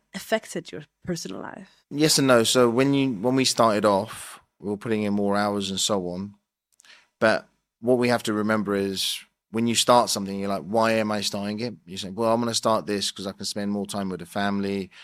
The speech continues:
Speaker 2: I can go on holidays. I can spend time with my friends. I can go for these dinners and so on." If you're then putting in, I don't know, twelve, thirteen, fifteen hours a day,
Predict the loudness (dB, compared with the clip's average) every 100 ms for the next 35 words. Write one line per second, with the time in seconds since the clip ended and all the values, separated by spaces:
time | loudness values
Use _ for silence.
0 | -20 -20 _ -10 -6 -2 -2 0 -2 0
1 | 0 0 -2 -6 -10 -12 -4 -4 -2 -4
2 | -4 -8 -4 -2 -2 -4 -8 -8 -8 -6
3 | -10 -8 -2 0 0 -2 -2 2 2 2
4 | 0 -6 _ _ _ _ _ _ -8 0
5 | 2 4 4 4 4 -2 -12 _ _ _
6 | _ _ -4 2 2 2 2 0 -4 -12
7 | _ _ _ -18 -14 -8 -8 -8 -8 -2
8 | -2 -2 -2 -2 -2 -6 -8 -10 -8 -6
9 | -4 -2 -4 -6 -4 0 2 0 -4